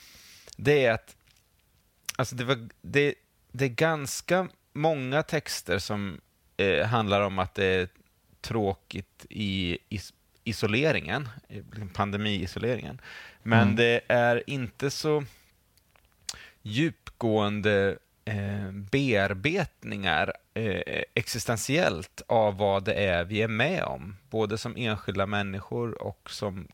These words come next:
Speaker 1: kultur. Man kan ju säga att det är för, det, it's too soon, liksom. Vi vet inte riktigt än så. Men för mig är det här ändå något något slags, ehm,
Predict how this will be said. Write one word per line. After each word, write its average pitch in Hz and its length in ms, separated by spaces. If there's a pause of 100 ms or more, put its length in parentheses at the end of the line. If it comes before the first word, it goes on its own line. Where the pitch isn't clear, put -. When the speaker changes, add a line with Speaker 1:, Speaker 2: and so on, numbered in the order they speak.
Speaker 1:
kultur. 101 680 (360)
Man 120 160
kan 135 120
ju 127 60
säga 101 320
att - 160
det 85 180
är 78 100
för, 73 300
det, 98 240
it's - 400
too 98 140
soon, 139 480
liksom. 95 220
Vi 92 100
vet 101 260
inte 107 200
riktigt - 280
än - 240
så. - 200 (260)
Men 120 320
för 135 120
mig 151 240
är 143 60
det 117 100
här 104 200
ändå 98 280 (120)
något 90 640 (500)
något 110 380
slags, - 680
ehm, 92 520